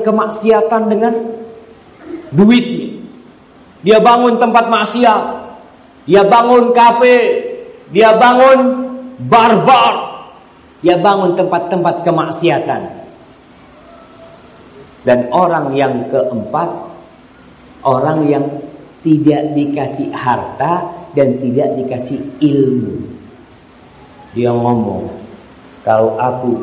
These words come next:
punya harta, aku akan bangun kafe yang lebih besar. Aku akan bikin bar tempat kemaksiatan yang lebih banyak. Aku akan datangkan pelacur-pelacur dari mana." Dia ini nggak punya harta, nggak punya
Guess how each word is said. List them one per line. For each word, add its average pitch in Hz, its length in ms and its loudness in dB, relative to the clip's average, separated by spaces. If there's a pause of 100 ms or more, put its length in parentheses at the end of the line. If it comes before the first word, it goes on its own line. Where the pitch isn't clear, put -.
punya 113 320 -2
harta, 123 580 -2
aku 127 140 -4
akan 123 320 -2
bangun 123 400 0
kafe 143 340 -4
yang 127 140 -2
lebih 123 240 -2
besar. - 240 -6 (2000)
Aku 196 240 2
akan 220 480 2
bikin 214 480 0
bar 269 480 6
tempat 262 320 2
kemaksiatan 254 560 2
yang 247 160 4
lebih 277 400 2
banyak. 294 380 4 (500)
Aku 226 160 2
akan 247 320 6
datangkan 277 480 2
pelacur-pelacur 277 800 4
dari 269 240 2
mana." 285 260 4 (540)
Dia 277 240 4
ini 311 80 0
nggak 285 160 0
punya 254 240 0
harta, 208 320 0
nggak 294 240 2
punya 294 100 4